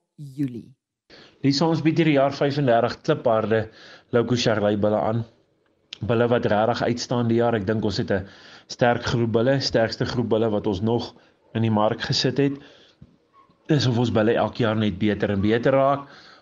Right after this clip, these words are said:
Speaker 2: Ons het hierdie jaar, ehm, twee beproefde stoetvaars wat ons in ons stoet gebruik het wat op die veiling kom. Ek dink ook dan wat ook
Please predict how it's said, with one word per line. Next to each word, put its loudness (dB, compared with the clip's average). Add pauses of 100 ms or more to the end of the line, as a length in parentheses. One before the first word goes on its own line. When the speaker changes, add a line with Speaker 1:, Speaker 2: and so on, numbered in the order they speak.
(100)
Speaker 2:
Ons -2
het -2
hierdie 2
jaar, 2
ehm, -2
twee 0 (280)
beproefde -6
stoetvaars -2
wat -4
ons -2
in -2
ons -2
stoet -4
gebruik -2
het -2
wat -4
op -2
die -2
veiling 0
kom. 0 (440)
Ek -6
dink -2
ook -2
dan 0 (420)
wat 0
ook -4